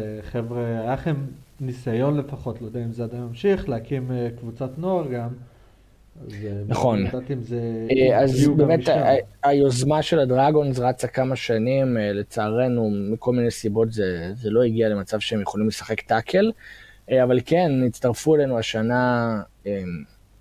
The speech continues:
Speaker 2: כמה שחקנים מאוד מעניינים, גם מהדרגונס וגם מקבוצות נוער אחרות, אה,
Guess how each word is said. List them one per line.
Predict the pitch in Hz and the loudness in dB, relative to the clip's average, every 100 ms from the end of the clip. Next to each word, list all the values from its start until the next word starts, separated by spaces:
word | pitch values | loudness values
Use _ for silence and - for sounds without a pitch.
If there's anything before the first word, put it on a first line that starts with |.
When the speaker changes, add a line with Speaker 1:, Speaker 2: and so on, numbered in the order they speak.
| - | -2
Speaker 2:
כמה | 139 135 | 0 0
שחקנים | - - 131 123 | -4 0 2 4
מאוד | 123 143 | 4 4
מעניינים, | 131 123 120 127 127 | 4 4 4 4 4
גם | 139 | 4
מהדרגונס | 135 139 175 220 165 | 4 4 6 4 4
וגם | 139 151 170 | 4 4 4
מקבוצות | 147 135 117 135 135 | 2 0 0 -2 2
נוער | 139 139 110 | 2 2 0
אחרות, | - 104 123 151 - - - | -2 0 2 2 0 -10 -4
אה, | 98 95 | -2 -2